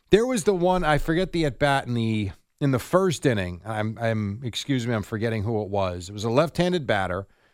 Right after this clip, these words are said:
He wound up with a single that didn't drive in any runs. You know, clean single to right. But prior to that, he ripped a shot down the right field line. It was a laser.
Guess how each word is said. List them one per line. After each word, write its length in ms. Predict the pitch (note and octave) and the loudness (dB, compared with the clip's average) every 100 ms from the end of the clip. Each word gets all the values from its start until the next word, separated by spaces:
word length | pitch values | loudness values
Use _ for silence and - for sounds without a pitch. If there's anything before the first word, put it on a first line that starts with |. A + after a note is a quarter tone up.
| _ | _
He 140 | - F3 | -2 2
wound 260 | A3+ B3 | 2 4
up 140 | A#3 E3 | 4 4
with 120 | D3+ | 2
a 60 | |
single 400 | A#2 - D3+ A#2+ | 2 2 2 2
that 140 | G#2 G2+ | 2 0
didn't 200 | C3 B2 | -4 0
drive 240 | A#2 A#2+ | 2 2
in 80 | A2+ | 0
any 180 | G#2+ G2 | -2 0
runs. 500 | F#2+ F#2 D#2+ D#2+ - _ _ - | 0 0 -2 -10 -16 _ _ -2
You 80 | |
know, 200 | F#3+ D#3+ | 0 0
clean 340 | C#3 - E3 D3+ | -2 0 0 2
single 300 | - C3+ A#2+ | 2 2 2
to 80 | G2+ | 2
right. 320 | G#2 F#2 F2 _ _ _ _ - | 4 2 -2 _ _ _ _ -2
But 160 | C#3+ | -2
prior 420 | - F3 G3+ B3 | 0 4 4 4
to 140 | - C#3+ | 2 2
that, 220 | A#2 G#2 | 2 0
he 420 | - - G3 B3 | -6 -6 -2 0
ripped 320 | F#3+ F#3 - | 2 0 2
a 160 | B2+ G#2+ | 0 2
shot 580 | - - - A3 D#3+ - | 0 0 2 2 2 2
down 180 | C#3 B2+ | 0 0
the 60 | |
right 280 | A2+ C3+ E3 | 2 2 0
field 280 | - E3+ C3 | 0 0 2
line. 260 | B2 B2 | 4 4
It 80 | A#2+ | 2
was 160 | F3 C#3 | 2 2
a 120 | B2+ | 2
laser. 760 | B2 A#2+ D3+ B3+ D3 G2+ C#2+ | 0 0 2 2 2 -4 -8